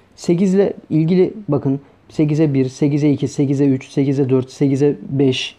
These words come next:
gibi. Bakın beş durumda buradan gelmiş oluyor. Dokuz için de aynı şekilde beş durum. Toplam on beş. Yani bu üç tane beşe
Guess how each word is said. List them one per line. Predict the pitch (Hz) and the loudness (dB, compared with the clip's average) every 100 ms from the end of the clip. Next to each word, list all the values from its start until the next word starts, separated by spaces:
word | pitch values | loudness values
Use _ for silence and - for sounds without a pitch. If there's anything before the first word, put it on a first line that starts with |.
| 139 | -4
gibi. | 127 123 139 - _ - | 0 0 -2 -10 _ -6
Bakın | 135 123 139 | -4 -2 0
beş | 160 160 | 0 0
durumda | 147 139 143 | 0 0 0
buradan | 135 143 147 | -2 -2 0
gelmiş | 127 110 110 135 | 0 -2 -6 -4
oluyor. | 143 180 208 - _ 160 | 0 0 -2 -10 _ 0
Dokuz | 165 196 | 2 0
için | 196 247 | 0 2
de | 208 | 2
aynı | 143 135 123 | 2 0 0
şekilde | 127 120 120 | -2 0 0
beş | 131 127 160 | 0 -2 -2
durum. | 214 | -2
Toplam | - 175 - 220 | -2 -4 -2 -4
on | - 165 117 | 0 0 0
beş. | 113 - | -2 -2
Yani | 143 156 | -2 0
bu | 185 | 0
üç | 160 - | -2 -2
tane | 147 139 208 | -2 0 2
beşe | 175 180 147 | 2 0 -2